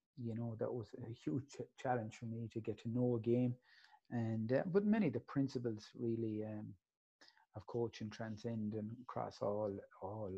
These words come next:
um, all sports. But I suppose I'd never go as far to say that,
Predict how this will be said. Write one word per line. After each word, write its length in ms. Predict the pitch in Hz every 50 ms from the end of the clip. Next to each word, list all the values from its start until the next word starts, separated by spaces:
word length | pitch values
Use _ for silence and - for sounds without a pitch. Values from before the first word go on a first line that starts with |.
| 95 - -
um, 360 | 120 117 104 104 104 101 95 90 _ _ _ _ _ _ _ _ _ - - - - - - - _ _
all 240 | _ 123 127 131 127
sports. 560 | 123 - - - - 135 131 131 123 117 -
But 160 | - _ 123 117
I 80 | 117
suppose 680 | 113 - - 113 - - 123 123 123 117 107 - - - _ _ _ _ _ _ _ _ _ _ _ _ _ -
I'd 200 | - 117 117 113
never 600 | 117 123 127 131 139 139 139 131 139 135 135 135 - - - - - - _ _ _ _ _
go 200 | - 127 127 127
as 100 | 123 123
far 300 | - - 131 131 127 123
to 160 | 123 - 120 113
say 320 | - - 127 123 120 120
that, 220 | 113 123 110 110